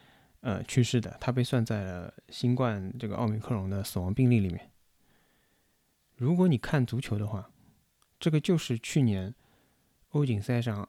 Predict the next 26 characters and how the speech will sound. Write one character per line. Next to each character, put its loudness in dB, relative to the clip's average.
埃 0
里 2
克 0
森 6
的 4
这 0
一 0
幕 0
呀， -8
就 0
是 0
他 2
突 0
然 4
倒 0
地 0
了， -2
他 -2
呼 -4
吸 -8
心 0
跳 0
都 0
停 0
止 -4
了。 -10